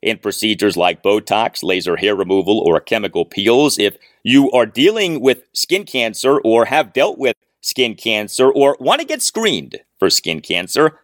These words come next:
contact Doctor George Verghese and the Mid-Atlantic Skin Surgery Institute of Maryland. Heck, Doctor Verghese and the Institute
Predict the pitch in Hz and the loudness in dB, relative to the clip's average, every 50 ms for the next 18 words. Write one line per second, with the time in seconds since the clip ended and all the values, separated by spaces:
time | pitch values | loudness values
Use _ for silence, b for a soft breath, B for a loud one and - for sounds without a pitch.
0 | b _ _ - - 165 202 214 202 - 196 185 190 190 - _ _ _ _ _ | b _ _ -6 -4 -4 -4 -4 -6 -6 -4 -4 -4 -6 -8 _ _ _ _ _
1 | - - - 117 - _ - 127 117 104 - 98 101 104 104 95 - - 95 101 | -4 -4 -4 -4 -6 _ -8 -8 -8 -6 -4 0 2 2 2 0 -2 0 0 0
2 | 87 - 85 87 90 92 87 - B B B B - 107 107 98 104 98 87 82 | 0 0 0 0 2 2 0 0 B B B B -2 -2 -2 -2 -4 -6 -4 -4
3 | 82 87 92 104 104 104 - _ - 71 87 78 78 80 78 82 85 - 82 - | -2 0 0 0 -2 -4 -8 _ -6 -4 -2 0 0 0 0 -2 -2 -4 -4 -4
4 | - - - 90 82 80 78 - - 82 80 82 82 - 78 82 82 - - 78 | -4 -2 -2 -2 -2 0 -2 0 2 4 4 2 2 0 0 -2 0 -2 -4 -6
5 | 80 - - 87 85 - 98 98 95 - - 139 175 180 147 110 123 147 - b | -6 -4 -4 -6 -2 0 0 0 0 0 0 0 0 0 -2 -2 -2 -4 -4 b
6 | b b b _ - 127 160 208 - _ - 196 135 139 135 110 85 123 135 156 | b b b _ -6 -4 -4 -4 -4 _ -8 -8 -4 -4 -6 -4 -4 -2 0 0
7 | 151 - - 123 117 101 101 101 127 143 - - 113 - - 117 117 | 0 0 -2 -2 -2 -2 0 -2 -2 -2 -4 -8 -6 0 2 2 2